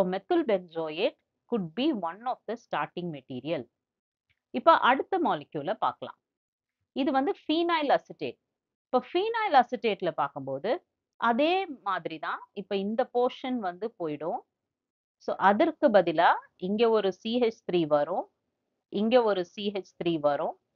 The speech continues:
இது ஓ ஹெச் ஆ மாறும். ஆனா நம்ம இங்க பாக்குறது என்ன? இந்த particular place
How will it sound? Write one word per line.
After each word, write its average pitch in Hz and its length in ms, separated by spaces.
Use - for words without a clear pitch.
இது 233 200
ஓ 165 140
ஹெச் 160 300
ஆ 165 120
மாறும். 139 400
ஆனா 190 340
நம்ம 190 240
இங்க 180 240
பாக்குறது 180 480
என்ன? 170 180
இந்த 233 240
particular 165 540
place 147 320